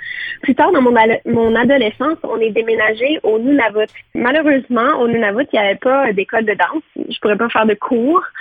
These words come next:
Je pense que j'étais en dixième année. J'ai, j'ai décidé vraiment de, de créer mon propre groupe de danse. Et je, j'étais terrifiée à l'idée de, de me mettre en avant de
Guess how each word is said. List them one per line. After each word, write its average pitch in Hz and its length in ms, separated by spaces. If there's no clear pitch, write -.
Je - 100
pense 226 140
que 226 140
j'étais 202 200
en 190 120
dixième 196 420
année. 175 300
J'ai, 208 460
j'ai 226 240
décidé 262 640
vraiment 233 360
de, 233 320
de 226 160
créer 339 480
mon 214 180
propre - 380
groupe 226 380
de 214 100
danse. 202 320
Et 233 440
je, 220 380
j'étais 254 240
terrifiée 285 540
à 226 160
l'idée 233 320
de, 202 440
de 202 300
me 208 120
mettre 220 300
en 214 120
avant 214 280
de 196 180